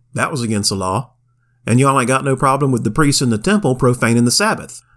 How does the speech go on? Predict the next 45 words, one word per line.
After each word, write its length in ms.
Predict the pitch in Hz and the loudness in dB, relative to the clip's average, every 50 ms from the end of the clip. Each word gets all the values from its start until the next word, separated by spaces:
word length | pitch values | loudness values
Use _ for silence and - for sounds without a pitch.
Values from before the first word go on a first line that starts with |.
| _ - | _ -4
'cause 200 | - 127 117 107 | -2 -2 0 0
they 260 | 117 123 139 196 214 | 0 2 2 2 2
were 120 | 196 156 117 | 2 0 -2
required 440 | 117 110 104 131 113 107 110 110 101 | -2 -2 0 0 2 2 2 2 0
to 60 | 110 | 0
work 240 | 107 117 117 117 110 | 2 2 0 2 0
on 100 | 107 110 | -2 0
the 60 | 113 | 0
Sabbath. 440 | - 190 196 180 - - - - _ _ _ _ _ - | 0 0 -2 -2 -6 -10 -18 -20 _ _ _ _ _ -6
So 200 | - - 127 123 | -2 2 2 2
if 100 | 120 - | 2 2
y'all 240 | 156 165 151 135 - | 2 2 2 2 0
actually 480 | 127 151 196 214 202 - 233 233 233 220 | -2 -2 -4 -4 -4 -2 0 0 2 2
knew 320 | 233 269 247 175 139 139 | 4 4 4 6 4 4
what 140 | 139 139 127 | 2 2 2
y'all 140 | 131 123 120 | 2 2 2
were 80 | 117 | 2
talking 280 | 139 220 233 233 - 120 | 2 2 2 2 0 0
about, 380 | 107 101 98 98 107 117 - _ _ _ - | 0 0 0 0 -2 -2 -4 _ _ _ -4
you'd 200 | - 117 120 113 | 0 0 0 2
realize 600 | 127 180 233 196 127 101 98 101 101 107 - - | 2 2 2 2 2 0 0 -2 -2 -2 -4 -4
that 180 | - 113 117 117 | -4 -2 0 0
if 140 | 107 104 | -2 0
all 240 | 101 123 156 175 185 | 0 0 0 0 0
that's 280 | 185 196 185 143 - 180 | 0 -2 -2 0 -2 -2
okay 320 | 170 143 - 165 170 185 | -2 -2 0 0 0 0
with 160 | 185 175 151 | 2 0 0
you, 360 | 170 208 165 117 110 113 110 - _ _ _ _ | 2 2 2 2 0 -2 -4 -10 _ _ _ _
stuff 380 | - - - 165 156 160 160 - | -8 -2 0 2 2 2 0 -4
I 220 | - 131 160 214 | -6 -2 -2 0
do 300 | 208 135 123 117 117 123 | 0 2 4 4 4 4
should 180 | 123 - 127 117 | 2 0 0 0
be 160 | 123 123 127 | 2 2 4
okay 320 | 120 117 - 139 127 127 123 | 2 2 2 0 0 0 0
too, 360 | - - 220 175 98 - - _ _ _ _ _ _ _ _ - | 0 0 0 0 -2 -6 -10 _ _ _ _ _ _ _ _ -2
'cause 300 | 135 127 123 117 - 147 | 0 0 0 0 0 -2
in 180 | 120 107 104 | 0 -2 0
this 220 | 107 185 240 - - | 0 2 0 0 0
place 400 | - 127 110 107 113 120 - - | -2 -2 -2 -2 -2 -4 -4 -8
is 280 | - - 131 117 107 | -6 -2 -2 -2 0
one 320 | 110 117 117 120 117 110 104 | 0 0 2 2 2 0 0
greater 320 | 120 117 117 117 123 123 | 0 0 0 2 0 0
than 200 | 110 117 110 107 | 0 0 0 0
the 80 | 107 104 | -2 0
temple." 460 | - 202 214 - - - - - | 0 0 -2 -2 -4 -8 -10 -12